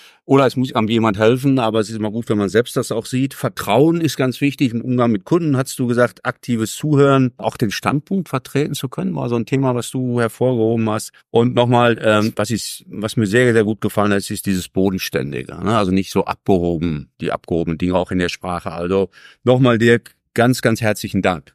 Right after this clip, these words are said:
Ich bin mir sicher, wir haben das Interesse geweckt bei den Zuhörerinnen und Zuhörern. Am besten einfach mal schauen auf LinkedIn bei Dirk Otto eingeben und dann wird man ihn finden.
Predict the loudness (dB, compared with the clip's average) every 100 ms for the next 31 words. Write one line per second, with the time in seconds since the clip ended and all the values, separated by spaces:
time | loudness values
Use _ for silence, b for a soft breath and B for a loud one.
0 | _ -10 -2 -2 -2 -2 -2 0 -2 -4
1 | -6 -6 -4 -2 -2 0 -2 -4 -10 0
2 | 0 0 0 2 4 4 2 0 -2 -4
3 | 0 0 0 -4 -6 -4 2 2 2 -6
4 | -2 -2 0 0 -2 0 0 2 0 -4
5 | -2 0 -2 -2 -4 -2 -2 0 0 2
6 | 2 -2 -2 -2 -2 -4 -2 -4 -4 -10
7 | _ -2 0 0 0 -2 -4 -8 -6 -4
8 | -6 -8 _ _ _ -4 -2 0 0 -2
9 | 0 2 2 2